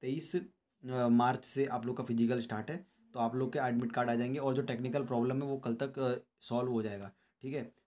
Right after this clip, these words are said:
तो अभी हम एक बार और ट्राई करते हैं, आप लोग देख सकते हो। ठीक है, यहाँ पे मैं आपको दिखा सकता हूँ कि किस प्रकार से भी देख सकते हो, यहाँ पे टेलीकम्युनिकेशन के एडमिट कार्ड वाले ऑप्शन पे जाना है। तो आप लोग पूरा वीडियो देख लेना। अभी काफ़ी सारे कैंडिडेट कहेंगे कि "सर आप झूठ बोल रहे हो", झूठ नहीं बोल रहा हूँ मैं,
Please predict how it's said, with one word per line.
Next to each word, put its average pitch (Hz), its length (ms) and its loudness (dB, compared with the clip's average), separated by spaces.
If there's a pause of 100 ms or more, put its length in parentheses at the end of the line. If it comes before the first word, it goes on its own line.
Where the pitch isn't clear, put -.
तो 120 60 -12
अभी 117 120 -2
हम 123 140 -2
एक 123 100 -2
बार 131 120 2
और 127 140 2
ट्राई 123 200 0
करते 123 240 -4
हैं, 127 60 0
आप 117 60 -4
लोग 120 120 -4
देख 117 180 2
सकते 120 260 -8
हो। 147 180 -10
ठीक 139 120 -6
है, 110 240 -2
यहाँ 113 220 0
पे 123 80 -4
मैं 120 140 0
आपको 117 220 -4
दिखा 113 260 -8
सकता - 280 -14
हूँ 120 240 -6
कि 123 200 -10
किस 117 180 -14
प्रकार 117 280 -8
से 123 180 -10
भी 120 100 -2
देख 117 240 0
सकते 127 220 -10
हो, - 20 -8
यहाँ 120 160 -4
पे 143 160 -4 (380)
टेलीकम्युनिकेशन 117 720 0
के 123 140 -4
एडमिट 117 300 0
कार्ड 117 160 0
वाले 120 180 2
ऑप्शन 117 360 -4
पे 117 100 -2
जाना 113 220 0
है। 143 120 -6 (540)
तो 117 200 -2
आप 123 200 -4
लोग 147 140 0
पूरा 147 140 2
वीडियो 135 260 2
देख 135 160 4
लेना। 139 200 0 (120)
अभी 123 160 -2
काफ़ी 120 180 -2
सारे 127 160 -2
कैंडिडेट 127 340 -2
कहेंगे 127 220 -2
कि 120 60 -10
"सर 120 140 -2
आप 117 120 0
झूठ 110 160 0
बोल 117 200 2
रहे 127 100 2
हो", 113 40 -2
झूठ 123 200 -4
नहीं 123 200 2
बोल 120 260 0
रहा 120 100 0
हूँ 113 140 2
मैं, 131 140 -2